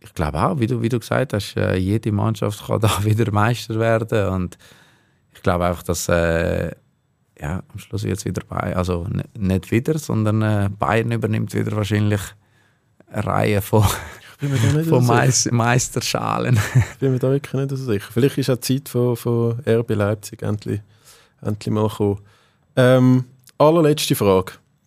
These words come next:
Speaker 2: Wo du die Videos zu der Champions League Auslosung gesehen hast, wo der Cristiano Ronaldo andauernd auf den Knopf gedrückt hat, was, was ist da durch den Kopf <laughs> gegangen?
Speaker 1: Kompliziert, natürlich,
Speaker 2: Ja.
Speaker 1: wie jeder gesagt hat. Ich meine, äh, es ist wirklich,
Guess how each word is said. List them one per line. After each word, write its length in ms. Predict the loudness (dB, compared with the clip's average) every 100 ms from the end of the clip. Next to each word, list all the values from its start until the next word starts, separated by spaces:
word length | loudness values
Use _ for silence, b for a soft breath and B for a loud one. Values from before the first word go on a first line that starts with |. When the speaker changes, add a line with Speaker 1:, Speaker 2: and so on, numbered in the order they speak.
| _ _ -20 _ _ _ _ _ _ _ _ 2
Speaker 2:
Wo 140 | 4
du 140 | 4 4
die 160 | 6
Videos 320 | 6 4 2 0
zu 100 | -2
der 100 | 0
Champions 400 | 0 0 0 -2
League 200 | -2 -2
Auslosung 520 | -2 -2 0 -2 -4
gesehen 300 | -4 -2 0
hast, 380 | 2 0 -4 -10 -14 -10
wo 100 | -6
der 120 | -6
Cristiano 460 | -4 -4 -2 0 2
Ronaldo 420 | 4 2 2 0
andauernd 400 | 0 2 2 2
auf 100 | -2
den 100 | -4
Knopf 280 | -2 -2 -4
gedrückt 420 | -6 -6 -6 -6
hat, 240 | -6 -6 -8
was, 260 | -10 -10
was 140 | -10 -6
ist 180 | -4 -2
da 80 | -4
durch 240 | -2 -4
den 140 | 2 2
Kopf 440 | 2 -4 -12 -16
<laughs> 100 | -8
gegangen? 320 | 0 4 4 2 b b b b _ _ _ _ B B B -4 B _ -6
Speaker 1:
Kompliziert, 1120 | 2 2 4 4 4 4 4 4 2 -6 -20 _
natürlich, 560 | -4 2 2 2 0 -2
Speaker 2:
Ja. 60 | -4
Speaker 1:
wie 40 | -2
jeder 320 | -2 -4 -6
gesagt 340 | 0 0 0
hat. 60 | -2
Ich 40 |
meine, 400 | -2 -2 -2 -4 -8 -12
äh, 240 | -20 -20 _
es 160 | -8 -6
ist 120 | -4
wirklich, 400 | -6 -4 -4